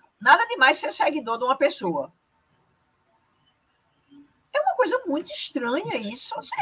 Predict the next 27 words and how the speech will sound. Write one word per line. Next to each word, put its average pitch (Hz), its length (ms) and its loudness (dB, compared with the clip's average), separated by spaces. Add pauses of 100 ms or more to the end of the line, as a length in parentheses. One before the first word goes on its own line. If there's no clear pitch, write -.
(140)
não, - 140 -10
ninguém 762 340 -12
percebe. 640 420 4 (320)
Eu, 679 260 8
eu 622 140 12
é 622 100 8
que 605 140 -8
fico 302 320 0
o - 60 -4
tempo 494 260 4
todo, 285 200 4
"Meu 698 260 8
Deus, 494 160 2
que 554 140 -10
coisa 554 260 0 (220)
feia", 587 800 0 (360)
né? 233 280 2 (280)
Quer 285 100 2
dizer, 247 160 2
você 349 300 -2
se 415 200 -8
confessa - 1000 -2 (420)
ser 294 640 0
um 370 100 -16
seguidor, 302 800 -6
digamos 247 480 -12
assim, 196 640 -6